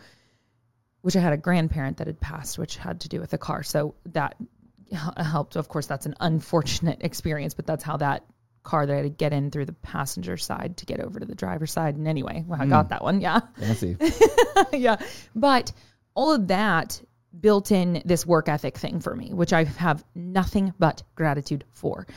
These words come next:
Speaker 1: So from a very young age, it was, if you want something, you work for something.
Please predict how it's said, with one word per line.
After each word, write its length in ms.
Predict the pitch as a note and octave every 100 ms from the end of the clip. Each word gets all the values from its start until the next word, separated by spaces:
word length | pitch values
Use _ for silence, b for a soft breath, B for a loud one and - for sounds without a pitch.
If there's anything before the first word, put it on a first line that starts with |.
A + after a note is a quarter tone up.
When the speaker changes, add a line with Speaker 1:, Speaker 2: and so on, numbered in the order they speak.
| B B
Speaker 1:
So 340 | - F#3+ E3+ -
from 180 | - F3+
a 140 | D3+ -
very 520 | D#3+ D3+ F#3+ A#3+ G3
young 280 | D#3 C#3+ D3
age, 280 | C#3+ D#3+ -
it 180 | F3+ E3
was, 480 | E3 D#3 D3+ D3 - _ _ _ _ _ _ _ _ -
if 220 | G#3 F#3
you 100 | F3
want 540 | F3+ B3+ - - - - _ _
something, 500 | - D#3 C#3+ - F#3+ - _ _ _ _ -
you 120 | F#3
work 240 | F3+ G3
for 140 | - -
something. 420 | - - -